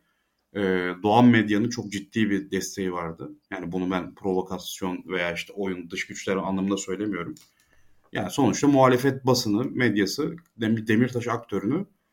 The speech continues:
e, öne çıkar. Nasıl ki şu an Erkan Baş öne çıkıyorsa, e, yakışıklı figür olarak, e, o zaman da Demirtaş öne çıkıyordu. Yani siyasette yakışıklı duruş önemli. E, ayrıca son mitingde de hatırlarsanız, e, büyük bir patlama yaşandı. Hayatını kaybedenler oldu.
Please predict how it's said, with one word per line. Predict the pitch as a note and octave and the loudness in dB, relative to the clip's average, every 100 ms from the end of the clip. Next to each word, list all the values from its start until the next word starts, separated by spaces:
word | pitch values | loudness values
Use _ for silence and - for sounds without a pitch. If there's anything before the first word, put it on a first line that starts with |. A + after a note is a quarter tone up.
| - - _ | -20 -20 _
e, | F#2 | -8
öne | F2+ C2+ A#2 C3 | -6 0 4 4
çıkar. | - F2+ G2 | 2 0 2
Nasıl | A#2+ A#2+ - | 2 0 -4
ki | |
şu | - G#2 | -4 -2
an | |
Erkan | F#2 G#2 - G2+ | 2 0 0 0
Baş | G2 F#2 | 0 -2
öne | G#2 G#2 | -4 -4
çıkıyorsa, | - F2+ E2+ D3+ E3+ E3+ _ _ _ _ _ | -4 -8 -6 -6 -6 -8 _ _ _ _ _
e, | - | -6
yakışıklı | F#2+ F2+ F#2 G2 - - - | -2 -2 0 -2 -2 -6 -6
figür | - G2+ F#2+ | -4 -2 0
olarak, | F2 E2+ C3 C3+ _ _ | 0 -2 -4 -8 _ _
e, | - | -8
o | - A2 | -4 -2
zaman | F2 F2 | -2 0
da | D3+ | 2
Demirtaş | E3 F#3 E3 A#2+ | 4 4 4 0
öne | G#2 F#2 | -2 -4
çıkıyordu. | - - F#2 - | -6 -10 -14 -10
Yani | G2 F#2 | -12 -12
siyasette | - G#2 F#2+ F#2+ - | -8 -6 -6 -6 -2
yakışıklı | G#2 - - - G#2+ G#2 _ - | -4 -4 -10 -8 -8 -8 _ -8
duruş | G#2 G#2 | -8 -6
önemli. | G#2+ G#2 A2 G#2+ - _ _ _ _ _ _ _ _ | -4 0 0 -2 -6 _ _ _ _ _ _ _ _
E, | G#2 F#2 F2+ F2+ F2 - | 2 2 2 -2 -4 0
ayrıca | - A#2 B2 B2 C#3+ C#3+ - | 2 6 6 6 2 0 -6
son | - - C3 D3 | -12 0 4 6
mitingde | D3 C#3 C#3 C#3 D#3 | 6 6 2 4 2
de | D3 | 2
hatırlarsanız, | C3+ C3 B2 B2 B2 B2 E3 F3 - | -2 0 2 2 2 -2 -2 -4 -6
e, | G#2 G#2 G2+ G2+ G2+ | -2 0 0 -2 -2
büyük | A#2+ A#2+ | -2 -2
bir | |
patlama | - A2+ A#2 A#2+ | -4 -4 -2 0
yaşandı. | B2 A#2 G2 A2 | 0 0 -4 -4
Hayatını | A2 G2+ G2+ G#2+ G#2+ | -2 -2 -2 -4 -2
kaybedenler | G#2+ G2+ G2+ G2+ A2+ | 0 2 2 2 2
oldu. | A2 E2+ F#2+ E3 | 0 -2 -6 -10